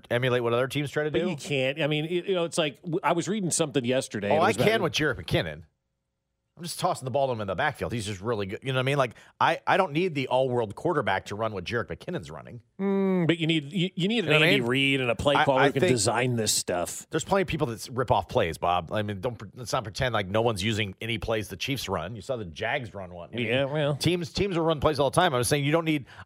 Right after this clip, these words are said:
Speaker 1: I, I, I look at Patrick Mahomes and go, "Well, you can't make that throw." And there's plenty of plays that you can't make that throw. I can throw it to Jerick McKinnon and have Jerick McKinnon scoot. Like, I can design an offense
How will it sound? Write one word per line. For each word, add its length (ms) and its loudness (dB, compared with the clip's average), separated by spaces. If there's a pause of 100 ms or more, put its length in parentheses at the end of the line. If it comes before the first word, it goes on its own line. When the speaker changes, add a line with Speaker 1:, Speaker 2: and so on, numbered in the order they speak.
(120)
Speaker 1:
I, 140 4 (260)
I, 160 4
I 220 -2
look 180 -2
at 40 -12
Patrick 280 -4
Mahomes 220 -4
and 100 -6
go, 100 -2
"Well, 160 -6
you 60 -10
can't 180 -8
make 160 -12
that 180 -10
throw." 360 -8
And 100 -8
there's 120 -10
plenty 180 2
of 80 0
plays 200 2
that 220 2
you 100 -2
can't 180 -2
make 160 -2
that 120 -4
throw. 220 -2 (640)
I 140 6
can 160 -2
throw 200 0
it 60 -4
to 80 -4
Jerick 260 0
McKinnon 360 -2
and 100 -6
have 120 -2
Jerick 260 -4
McKinnon 380 -4
scoot. 380 -4
Like, 220 -6 (200)
I 160 4
can 200 -2
design 360 0
an 80 -6
offense 540 -2